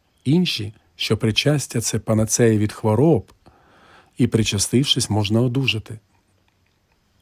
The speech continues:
Так одного дня до мене підійшла в храм юна дівчинка, років шістнадцять, і оповіла, що в неї старенька бабуся злягла і тяжко хворіє вдома.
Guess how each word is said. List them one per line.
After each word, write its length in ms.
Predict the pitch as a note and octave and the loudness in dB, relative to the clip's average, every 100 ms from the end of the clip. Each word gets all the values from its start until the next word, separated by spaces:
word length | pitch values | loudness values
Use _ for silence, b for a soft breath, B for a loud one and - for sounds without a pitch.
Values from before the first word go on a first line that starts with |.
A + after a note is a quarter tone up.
| _ B B B B B | _ B B B B B
Так 220 | F#3 G3+ | 2 4
одного 360 | F3 C#3+ E3+ C#3 | 4 6 6 6
дня 260 | A2+ E3 C#3+ | 4 6 6
до 100 | D3 | 4
мене 220 | D3+ C#3 | 4 2
підійшла 500 | A#2+ A#2+ - D3 D#3 | 2 0 2 2 0
в 80 | - | 0
храм 340 | C3 C#3+ B2 | 2 2 2
юна 340 | A2+ D3 C3+ | 2 2 2
дівчинка, 760 | A#2 B2 A#2+ G2+ A2 G2+ - G#2 | 2 2 2 0 -4 -6 -4 -2
років 280 | D#3+ - A2 | -2 0 0
шістнадцять, 800 | - G#2+ C3 B2 A2 - - _ b b b b _ | 0 -2 -2 -2 -4 -10 -18 _ b b b b _
і 100 | A2+ | 2
оповіла, 460 | A2 B2+ D#3 G#3 E3+ | 4 6 4 4 2
що 180 | - D3+ | 2 4
в 40 | |
неї 180 | E3+ D3+ | 4 4
старенька 460 | - C#3+ D#3 - | 4 4 4 2
бабуся 460 | A2+ A#2 E3 F3 A2+ | 2 2 2 0 0
злягла 480 | G2 G#2+ G2 D#3 E3 | 0 -2 0 2 2
і 80 | A#2 | 2
тяжко 400 | C#3 D#3+ - A2 | -2 -2 -6 -6
хворіє 360 | A#2 A2+ B2 | -2 0 0
вдома. 440 | G#2+ G#2 G2+ G2+ | -2 -2 -4 -6